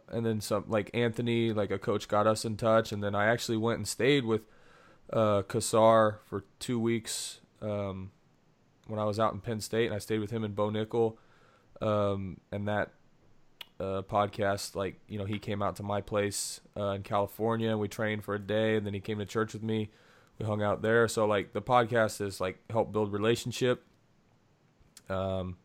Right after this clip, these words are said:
yeah, I mean, so just, I mean, personal connection, man. Like, one connection's led to another, and then,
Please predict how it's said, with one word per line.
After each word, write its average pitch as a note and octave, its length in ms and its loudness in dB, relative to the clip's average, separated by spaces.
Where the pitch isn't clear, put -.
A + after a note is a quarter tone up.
yeah, C3 340 6
I B2 40 4
mean, A#2+ 180 2
so C#3 180 4
just, C3 260 2
I B2+ 60 4
mean, C3 140 2
personal D#3 340 4
connection, D3 440 2
man. C3+ 240 2
Like, A2+ 140 0
one A#2 200 0
connection's B2+ 440 2
led B2 160 6
to B2 140 4
another, C3+ 420 8
and G#2+ 140 4
then, G2+ 160 0